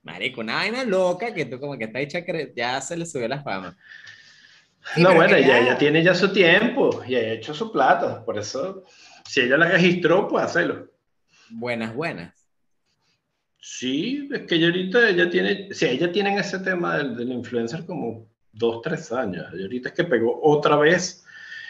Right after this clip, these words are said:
Speaker 3: con el buenas, buenas, pero yo recuerdo hace eso, como una, uno o dos años,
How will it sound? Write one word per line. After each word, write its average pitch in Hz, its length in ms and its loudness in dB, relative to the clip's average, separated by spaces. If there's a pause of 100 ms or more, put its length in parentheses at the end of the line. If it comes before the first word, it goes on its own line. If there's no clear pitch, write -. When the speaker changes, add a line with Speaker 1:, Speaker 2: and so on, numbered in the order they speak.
(100)
Speaker 3:
con 135 160 2
el 123 80 6
buenas, 120 280 4
buenas, 127 340 2
pero 95 140 -14
yo 120 120 -12
recuerdo 135 320 0
hace 151 340 2
eso, 143 200 -2
como 98 200 -8
una, 123 500 -4 (300)
uno 147 200 0
o - 40 4
dos 175 160 0
años, 202 320 4